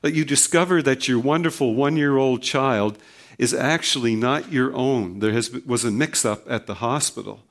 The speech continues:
So what are you going to do about that? And then one thirty-nine, "Would you rather spend a month on vacation with your parents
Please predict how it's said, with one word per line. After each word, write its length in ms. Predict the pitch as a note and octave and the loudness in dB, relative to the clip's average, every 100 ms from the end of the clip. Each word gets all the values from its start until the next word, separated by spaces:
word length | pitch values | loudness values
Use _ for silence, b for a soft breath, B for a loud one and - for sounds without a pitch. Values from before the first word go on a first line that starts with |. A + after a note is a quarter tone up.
| b b b b b | b b b b b
So 160 | - B2+ | -2 0
what 280 | B2+ D#3 - | 2 0 0
are 80 | C3+ | 0
you 160 | C3 | 2
going 300 | B2 B2 A#2+ | 2 2 0
to 120 | A#2 A#2+ | -2 -8
do 320 | A2 C#3 F#3 | -2 0 0
about 380 | C#3 G2+ F2+ - | -2 -2 -6 -8
that? 340 | G2+ - - _ b b b b b b b b b b b | -10 -10 -18 _ b b b b b b b b b b b
And 140 | B2 D3 | -2 2
then 180 | C#3+ | 2
one 200 | D3 D#3+ | 2 0
thirty-nine, 1160 | D3+ E3 D3 C#3+ B2+ C#3+ D3 G#2+ F2+ D3+ A#3+ - - _ _ _ b b | 0 0 2 2 2 2 2 0 -4 -12 -16 -16 -18 _ _ _ b b
"Would 240 | C3+ C#3+ | -2 0
you 160 | D3 C#3 | 0 0
rather 320 | B2+ C#3 D#3+ | 0 0 0
spend 420 | D3 - C#3 C3 | 0 -2 0 2
a 60 | A#2 | 0
month 320 | G#2+ C3+ D#3 | 0 0 0
on 100 | C#3+ | -4
vacation 560 | C#3+ C#3+ C3 B2+ B2+ B2+ | -2 -2 0 2 0 -2
with 220 | A#2 A#2 | -2 -2
your 100 | A#2 | -6
parents 720 | - C3 B2 G2+ C3 - - | -2 0 0 0 -2 -4 -6